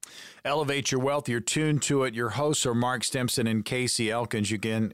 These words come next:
can find them at Elevated Financial Management right here in Seattle. I'm Morgan Patrick, consumer advocate. You know, each and every week we go at these topics. We have these discussions. Uh, and it's all about helping. It's all about, you know, getting you in the right position as you move to and through retirement. And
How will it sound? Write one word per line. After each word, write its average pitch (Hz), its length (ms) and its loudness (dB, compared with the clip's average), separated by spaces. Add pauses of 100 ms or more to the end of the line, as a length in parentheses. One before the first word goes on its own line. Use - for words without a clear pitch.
can 117 180 -4
find 123 380 0
them 101 180 2
at 107 220 -2
Elevated 110 520 0
Financial 110 480 -2
Management 107 360 -2
right 110 200 -2
here 110 220 -2
in 110 260 0
Seattle. 104 520 -2
I'm 113 140 0
Morgan 110 240 0
Patrick, 110 360 -4
consumer 107 380 0
advocate. 104 520 -2 (360)
You 127 80 -2
know, 123 40 0
each 151 200 0
and 139 80 2
every 123 160 0
week 120 340 -2
we 113 140 0
go 120 320 0
at 127 260 -4
these 113 220 -2
topics. 113 500 -4
We 110 120 -4
have 113 200 -2
these 107 160 -2
discussions. 113 720 -2 (460)
Uh, 107 220 -2
and 117 120 0
it's 123 160 0
all 208 160 2
about 123 300 0
helping. 113 440 -2
It's 85 140 -4
all 135 220 2
about, 120 320 -2 (260)
you 120 80 -2
know, 113 80 0
getting 143 300 0
you 143 160 2
in 127 80 2
the 113 80 2
right 113 320 0
position 113 500 0
as 107 160 0
you 107 100 2
move 110 260 2
to 147 280 2
and 113 160 2
through 117 400 0
retirement. 95 760 -2
And 120 440 -2